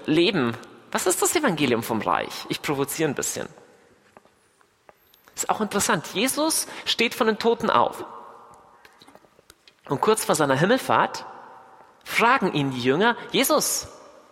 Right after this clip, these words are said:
stellst du in dieser Zeit das Reich für Israel wieder her?"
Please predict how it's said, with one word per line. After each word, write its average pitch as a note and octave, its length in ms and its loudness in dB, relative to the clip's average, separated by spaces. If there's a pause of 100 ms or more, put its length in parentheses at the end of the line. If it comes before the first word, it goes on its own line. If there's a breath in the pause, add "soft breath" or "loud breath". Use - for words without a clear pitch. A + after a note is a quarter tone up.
(380 loud breath)
stellst - 580 2
du B3 120 0
in D3+ 240 0
dieser B3 360 0
Zeit - 720 -2 (220 loud breath)
das - 580 0 (220 loud breath)
Reich C3 440 2
für - 160 0
Israel G#3+ 460 0
wieder A3 160 0
her?" B3+ 320 2